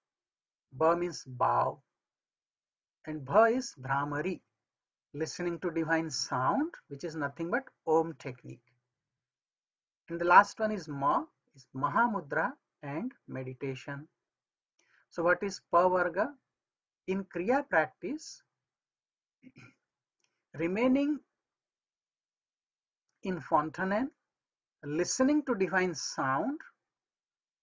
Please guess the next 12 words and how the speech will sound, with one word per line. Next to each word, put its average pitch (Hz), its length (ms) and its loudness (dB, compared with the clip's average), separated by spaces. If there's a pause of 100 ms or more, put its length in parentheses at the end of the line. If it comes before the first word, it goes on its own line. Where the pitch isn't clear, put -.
(300)
practice - 720 -2
bow, 131 640 4 (400)
Mahamudra 151 800 0 (140)
and 180 200 -8 (100)
pranayama, 139 680 -2 (720)
then 240 240 4
meditate 190 540 0 (480)
to 175 100 -8 (140)
feel 214 280 -2 (1000)
presence 160 580 0
of 196 180 2 (180)
divine 147 440 0